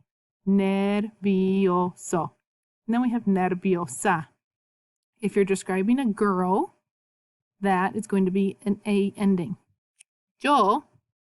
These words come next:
estoy nerviosa. But Juan, he's a boy, would be nervioso. Él está nervioso. So if you're a boy, describe yourself as nervioso. If you're a girl,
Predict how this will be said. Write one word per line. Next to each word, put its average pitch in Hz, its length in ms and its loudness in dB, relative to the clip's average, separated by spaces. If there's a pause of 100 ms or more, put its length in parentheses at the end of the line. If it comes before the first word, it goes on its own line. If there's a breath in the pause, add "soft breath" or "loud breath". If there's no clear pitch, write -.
(720)
estoy 233 440 -2
nerviosa. 208 760 2 (800)
But 190 320 -2 (400)
Juan, 262 460 2 (880)
he's 180 140 -8
a 196 60 -2
boy, 220 320 0
would 214 140 0
be 202 140 -2
nervioso. 190 960 -2 (580)
Él 208 220 -2
está 190 300 -2
nervioso. 185 840 -2 (420)
So - 140 -4
if 202 100 -2
you're 254 160 -2
a 294 40 -2
boy, 226 340 2
describe 202 440 -4
yourself 196 360 -4
as 196 180 -4
nervioso. 185 800 -2 (440)
If - 60 -14
you're 196 120 0
a 175 60 -4
girl, 190 600 -2